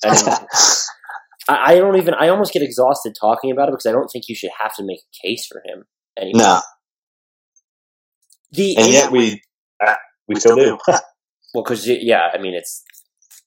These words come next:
Speaker 1: we, we, it's kind of, people, we've kind of been forced into doing it, essentially. The interesting thing for them, though, is now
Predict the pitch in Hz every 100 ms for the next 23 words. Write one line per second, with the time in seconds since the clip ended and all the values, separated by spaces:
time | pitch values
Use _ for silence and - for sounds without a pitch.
0 | - 98 - 107 101 113 113 117 113 101
1 | - - _ - - 92 107 101 113 -
2 | 110 95 - 113 113 - 98 98 92 -
3 | - 113 120 101 - 98 95 - 101 98
4 | - _ 139 151 139 - _ _ _ _
5 | _ _ _ _ 160 175 220 220 - 214
6 | 208 202 202 214 214 _ _ _ - 127
7 | 110 113 127 143 160 170 175 170 - _
8 | _ 117 107 110 117 131 135 131 120